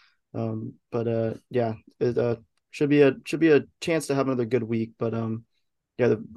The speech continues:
lo-, looking at the last two games between the Hawks and the Bulls, first game, one point win in overtime. Second game, the Bulls, um, had their tip in with, um, Ayo Dosunmu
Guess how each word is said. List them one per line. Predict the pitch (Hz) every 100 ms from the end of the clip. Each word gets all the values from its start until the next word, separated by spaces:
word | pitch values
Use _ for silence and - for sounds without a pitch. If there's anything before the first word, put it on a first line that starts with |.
| -
lo-, | 127 127
looking | 135 139
at |
the | 127
last | 127 -
two | 131
games | 120 120 117
between | 123 - 123
the | 117
Hawks | 120 113
and | 120
the | 117
Bulls, | 117 120 113
first | - 135 127 135
game, | 127 127 123 -
one | 127
point | 113 131
win | 127
in | 127
overtime. | 123 123 123 123 117
Second | 127 127
game, | 120 123 123 120 - - _ -
the | 117
Bulls, | 123 123 120 113
um, | - 117
had | 117 113
their | 123 123 113 - -
tip | - 123
in | 120 117 113 113 _ _ _ _ _ _ -
with, | 113
um, | 117 110
Ayo | 120 120 113
Dosunmu | 117 - 131 123 117